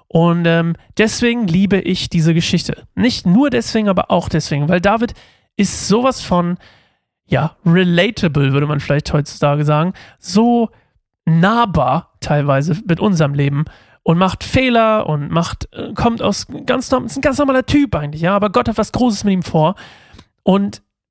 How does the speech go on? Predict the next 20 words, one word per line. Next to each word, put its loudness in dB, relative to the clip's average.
mal 2
gelingt 0
es 0
besser, 0
mal 0
schlechter 0
und -2
manchmal 0
trifft -2
er 2
gute 2
Entscheidungen, -2
manchmal -2
schlechte -2
Entscheidungen, 0
aber 0
eins -2
ändert -2
sich 0
nie 2